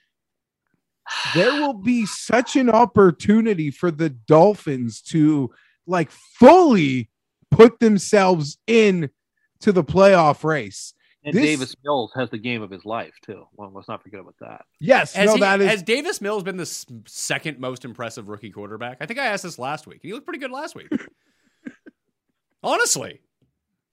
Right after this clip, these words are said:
Speaker 1: Maybe.
Speaker 3: He almost
Speaker 1: Maybe,
Speaker 3: beat,
Speaker 1: maybe.
Speaker 3: he almost beat
Speaker 2: Yes.
Speaker 3: the Patriots.
Speaker 2: I know what Jeff's about to say, but yes, the, the Dolphins could very easily be tied for a playoff spot after this week. And you know what? I'm sure it'll happen. I, I have no doubt the Dolphins win this game.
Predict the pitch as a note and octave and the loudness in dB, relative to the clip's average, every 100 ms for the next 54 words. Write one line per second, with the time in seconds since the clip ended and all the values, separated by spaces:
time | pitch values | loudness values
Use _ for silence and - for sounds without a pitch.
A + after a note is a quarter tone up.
0 | _ _ _ _ _ _ G#3+ G3+ D#4+ E4 | _ _ _ _ _ _ -18 -10 -8 -8
1 | C#4 E4 - _ E3 G#3 C4 C4+ B3 A#3+ | -10 -12 -14 _ -6 -2 -2 -2 -4 -4
2 | C4 A#3+ A3+ F3+ G#3+ - G#3 G3+ C3+ F#3 | -4 -4 -4 -4 -4 -4 -2 -2 -4 -10
3 | A3+ C4 C4+ G#3+ B3 A#3 A3+ - G#3+ F#3+ | -10 -6 -2 0 0 -2 -4 -6 -10 -10
4 | - F#3 F3+ G3+ D3 - C#3+ B2+ D#3 - | -14 -12 -8 -6 -6 -6 -8 -8 -12 -10
5 | D3 C3 C#3+ E3 - G#3 F3+ - D#3+ D#3 | -8 -4 -2 -4 -6 -14 -12 -6 -6 -6
6 | A#2 C3 D3+ F3 D#3+ D#3+ C#3 A#2 G#2+ A#2+ | -6 -4 -4 -6 -8 -12 -10 -12 -8 -10
7 | A#2 - C#3+ D3+ E3 - E3+ - D3 C3 | -12 -16 -10 -6 -8 -6 -10 -8 -10 -8
8 | G2+ - - F#2+ D#2 _ _ _ _ _ | -10 -12 -18 -16 -16 _ _ _ _ _
9 | B2+ A2+ - A2+ A2 A#2+ F2 - D3 E3+ | -10 -8 -8 -12 -10 -12 -14 -10 -6 -4
10 | F#3 G3 E3 D#3 - F3 G3+ D3 B2 F#2 | -2 -2 -2 -6 -4 -6 -6 -6 -8 -10
11 | - - C3 C#3+ C#3 C#3 A#2+ D3+ G#3+ A3+ | -18 -10 -8 -4 -2 -4 -6 -6 -4 -4
12 | F#3+ D3 C3 - _ _ - C3+ C3+ B2 | -4 -4 -4 -10 _ _ -8 -2 -2 -4
13 | A2 C#3+ E3 D#3+ D3 C#3+ C3+ C3+ | -10 -8 -6 -6 -6 -4 -4 -4